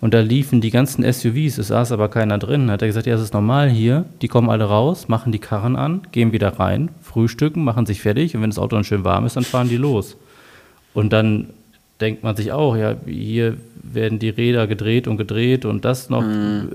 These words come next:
Speaker 1: Öko und das kein C O zwei und woanders auf der Welt ist es dann alles egal, ne?
Speaker 2: Mhm. Ja.
Speaker 1: Passt dann auch manchmal nicht.
Speaker 2: Ja, gibt viele solche Dinge.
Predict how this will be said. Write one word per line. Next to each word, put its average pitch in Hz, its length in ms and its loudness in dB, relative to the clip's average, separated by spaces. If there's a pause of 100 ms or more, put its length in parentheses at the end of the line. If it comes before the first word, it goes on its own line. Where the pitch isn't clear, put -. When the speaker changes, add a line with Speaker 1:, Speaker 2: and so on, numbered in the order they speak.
(100)
Speaker 1:
Öko 123 640 0
und 104 160 0
das 127 240 0
kein 120 180 -2
C 117 160 -4
O 117 60 -2
zwei 113 340 0
und 110 140 0
woanders 110 340 0
auf 107 100 -6
der 110 140 -4
Welt 113 360 -2
ist 117 180 -8
es 113 140 -6
dann 101 120 -6
alles 113 540 -8
egal, 117 460 0
ne? 107 100 2
Speaker 2:
Mhm. 107 220 -2 (1800)
Ja. 104 220 -4
Speaker 1:
Passt 107 280 -6
dann 107 140 -2
auch 107 100 -2
manchmal 95 360 -2
nicht. 98 200 -6
Speaker 2:
Ja, 110 320 -6 (600)
gibt - 400 -18 (320)
viele 117 260 -2
solche 110 320 -2
Dinge. 107 340 -6